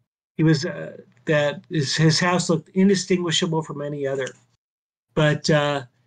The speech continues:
he was only available in the evening to meet, and by the, it was, uh,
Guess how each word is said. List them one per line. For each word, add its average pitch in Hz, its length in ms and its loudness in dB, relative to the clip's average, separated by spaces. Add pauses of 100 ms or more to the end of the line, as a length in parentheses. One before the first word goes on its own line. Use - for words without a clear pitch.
(140)
he 190 120 2
was 185 160 4
only 247 300 2
available 202 520 4
in 170 60 -4
the 170 260 -6
evening 139 480 -4
to 135 120 -10
meet, 131 380 -10 (760)
and 147 340 0
by 143 240 2
the, 151 280 -8
it 165 60 -2
was, 160 220 0
uh, 160 200 -4